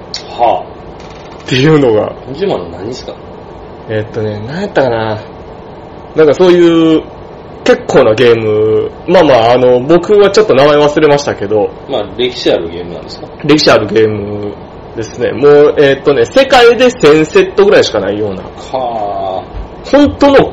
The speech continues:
Speaker 2: 骨董品が出てくるんです。
Speaker 1: それは落札されたんですか？
Speaker 2: されました。
Speaker 1: いやー。
Speaker 2: すごい競り合いになってましたからね、最後。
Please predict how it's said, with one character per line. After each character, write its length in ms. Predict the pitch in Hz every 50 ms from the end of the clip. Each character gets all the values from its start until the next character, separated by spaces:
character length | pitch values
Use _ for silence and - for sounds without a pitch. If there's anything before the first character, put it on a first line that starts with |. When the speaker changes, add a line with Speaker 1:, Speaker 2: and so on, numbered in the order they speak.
| -
Speaker 2:
骨 260 | - - 220 214 214 -
董 160 | - 214 208
品 200 | 185 - 135 104
が 80 | 98 92
出 120 | - 131
て 160 | 127 147 -
く 120 | - 123 104
る 80 | 101
ん 100 | 92 -
で 100 | - -
す。 60 | - -
Speaker 1:
そ 80 | 151
れ 80 | 156 156
は 140 | 151 143 131
落 180 | 135 143 143
札 220 | - 147 135 - 127
さ 140 | - 131 113
れ 60 | 95
た 80 | - -
ん 40 | -
で 60 | -
す 100 | - -
か？ 60 | - - -
Speaker 2:
さ 180 | - - 190
れ 100 | 190 180
ま 120 | 180 170 170
し 100 | - -
た。 140 | - - - - - - - - - - 214
Speaker 1:
い 160 | 233 233 233
や 480 | 220 190 180 170 165 151 147 147 151 143
ー。 40 | 147
Speaker 2:
す 420 | - - - - - 170 175 185
ご 120 | 185 240 226
い 80 | 156
競 180 | - - - 135
り 180 | 120 120 117 113
合 60 | 110
い 40 | 110
に 60 | 110
な 80 | 104
っ 60 | - -
て 80 | - 101
ま 120 | 98 95
し 60 | -
た 80 | - 95
か 80 | 92
ら 60 | 92 95
ね、 100 | 95 95
最 300 | - - 98 95 98 98
後。 160 | 95 98